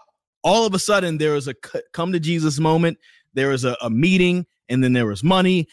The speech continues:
Then all of, then after that, we haven't heard anything from it. And Deebo Samuel is happy being with the forty-niners. A, a good meeting, being on the same page, and money can take all of Brian <laughs> Burns' problems and issues away.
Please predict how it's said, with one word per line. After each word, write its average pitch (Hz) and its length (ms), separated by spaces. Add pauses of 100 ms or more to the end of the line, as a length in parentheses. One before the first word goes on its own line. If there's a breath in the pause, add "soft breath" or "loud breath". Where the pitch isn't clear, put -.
(100)
Then 120 200
all 175 200
of, 185 100 (140)
then 151 280 (120)
after 160 300
that, 220 220 (140)
we 143 140
haven't 160 360
heard 175 280
anything 151 420
from 120 240
it. - 100
And 117 120
Deebo 139 260
Samuel 147 380
is 131 180 (120)
happy 135 480 (280)
being 135 200
with 120 120
the 117 80
forty-niners. 110 720 (640)
A, 123 160
a 131 100
good 156 280
meeting, 196 480 (920)
being 185 260
on 185 120
the 156 80
same 170 320
page, 160 580 (140)
and 120 180
money 185 480 (640)
can 135 180
take 127 360
all 156 200
of 147 120
Brian 147 320
<laughs> - 0
Burns' 147 600
problems 160 500
and 127 120
issues 131 380
away. 104 360